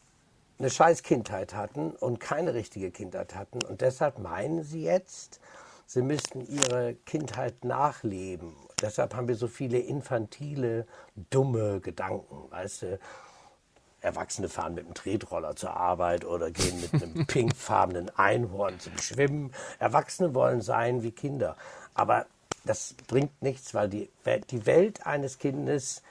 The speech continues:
Speaker 1: ist eine völlig eigene Welt. Und wenn das Kind erwachsen wird, dann ist die Welt, kann man nicht nachholen. Deshalb sollten wir den Kindern ihre Welt so lassen, wie sie ist. Und, äh, ja, und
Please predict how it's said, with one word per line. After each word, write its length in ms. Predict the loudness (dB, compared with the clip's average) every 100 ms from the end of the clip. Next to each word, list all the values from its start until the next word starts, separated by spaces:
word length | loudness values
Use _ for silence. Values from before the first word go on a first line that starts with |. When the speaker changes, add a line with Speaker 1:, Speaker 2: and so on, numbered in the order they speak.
| -12 -12 _
Speaker 1:
ist 320 | -2 -2 -4 0
eine 160 | 0
völlig 460 | 6 8 8 6 2
eigene 400 | 2 2 2 -2
Welt. 340 | -2 -2 -6 -10
Und 180 | -8
wenn 100 | -4
das 180 | -4 -6
Kind 220 | -4 -4
erwachsen 540 | -4 -2 -4 -4 -8 -6
wird, 280 | -6 -4 -4
dann 160 | -6 -6
ist 300 | -8 -8 -10 _ _ _ _ _
die 140 | -4 2
Welt, 240 | 2 0
kann 160 | -4 -2
man 140 | -2
nicht 180 | -6 -4
nachholen. 540 | -4 -4 -8 -14 -10
Deshalb 300 | -10 -4 -4
sollten 280 | -2 -4 -4
wir 100 | -4
den 200 | -4 -6
Kindern 400 | -6 0 0 0 -6 -16 -12
ihre 300 | -2 2 2
Welt 220 | 2 0 0
so 100 | 0
lassen, 380 | 0 -2 -4 -6
wie 80 |
sie 160 | -6 -6
ist. 320 | -4 -6 -6 -16 -20 -20 -10
Und, 480 | -6 -4 -6 -10 -12 -8
äh, 640 | -8 -8 -12 -16 -18 -8
ja, 160 | -6 -8 -10 -10
und 280 | -8 -8